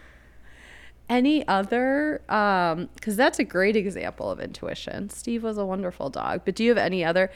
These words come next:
I, I really couldn't distinguish a lot of my moments. They kind of, again, they blend into those more generic. I know that there's been situations that I have felt a gut feeling I should leave or that I shouldn't be around a certain person, but I couldn't think of any, like, good, solid examples.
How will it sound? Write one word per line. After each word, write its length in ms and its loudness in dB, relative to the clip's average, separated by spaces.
I, 160 -8
I 220 2
really 340 2
couldn't 300 0
distinguish 600 -2
a 60 0
lot 240 0
of 100 -4
my 220 -4
moments. 520 -2
They 100 -2
kind 200 -2
of, 280 -6
again, 260 0
they 100 0
blend 380 0
into 180 -4
those 240 -4
more 160 -4
generic. 840 -2
I 80 -4
know 160 -2
that 140 -6
there's 200 -4
been 160 -4
situations 680 -6
that 100 -10
I 140 -4
have 80 -10
felt 540 -4
a 100 0
gut 240 -2
feeling 320 2
I 80 0
should 240 -4
leave 640 -2
or 540 -2
that 100 -4
I 80 -2
shouldn't 260 -8
be 100 -2
around 360 -4
a 60 -6
certain 340 -6
person, 640 -6
but 100 -6
I 80 -4
couldn't 260 0
think 160 0
of 100 0
any, 200 0
like, 320 -6
good, 360 0
solid 440 -6
examples. 1120 -12